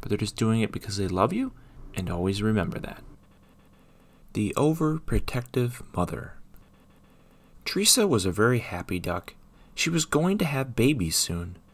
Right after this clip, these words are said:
She thought of all the love she would give them. Ronaldo was her mallard companion, who had stood with her through every step of the process. He was excited too, but the joy fell to fear and anxiety when the eggs were laid.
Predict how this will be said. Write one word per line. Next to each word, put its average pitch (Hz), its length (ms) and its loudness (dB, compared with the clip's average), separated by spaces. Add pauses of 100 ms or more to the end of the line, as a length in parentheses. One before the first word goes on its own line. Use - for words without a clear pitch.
(120)
She - 160 -6
thought 107 240 4
of 92 140 2
all 123 240 6
the 139 100 4
love 98 320 6
she - 160 2
would 101 160 0
give 95 200 2
them. 90 280 -4 (340)
Ronaldo 123 680 4 (300)
was - 140 2
her 165 100 4
mallard 151 520 4
companion, 87 720 0 (380)
who 131 140 2
had 131 100 4
stood - 320 2
with 156 160 0
her 147 340 0 (320)
through - 260 -2
every 131 320 6
step - 380 0
of 110 40 0
the 110 60 2
process. - 800 -2 (340)
He 127 200 4
was 143 120 4
excited 90 460 4
too, 123 360 2 (360)
but - 100 0
the 147 60 -2
joy 185 460 4 (240)
fell 123 300 6
to 135 100 0
fear 82 480 0 (140)
and 98 120 0
anxiety 92 600 0
when 85 160 -6
the - 180 -6
eggs 104 460 0
were 101 100 2
laid. 82 440 0